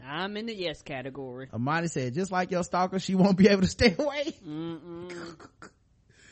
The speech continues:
Speaker 2: Oh, we'll see. We'll see. I know she took to Instagram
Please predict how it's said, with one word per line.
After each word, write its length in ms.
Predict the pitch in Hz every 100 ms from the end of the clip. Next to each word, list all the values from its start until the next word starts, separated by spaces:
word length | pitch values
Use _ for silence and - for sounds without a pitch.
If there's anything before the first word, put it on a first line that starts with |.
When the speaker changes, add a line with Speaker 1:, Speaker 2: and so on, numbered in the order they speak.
| - - _ -
Speaker 2:
Oh, 400 | 208 208 202 190
we'll 180 | 196 202
see. 380 | 208 214 139 107 - 127 - -
We'll 220 | 120 143 151
see. 240 | - 156
I 100 | 123
know 160 | 156 165
she 160 | 165
took 220 | 180 185 156
to 80 |
Instagram 760 | 117 160 156 131 123 123 117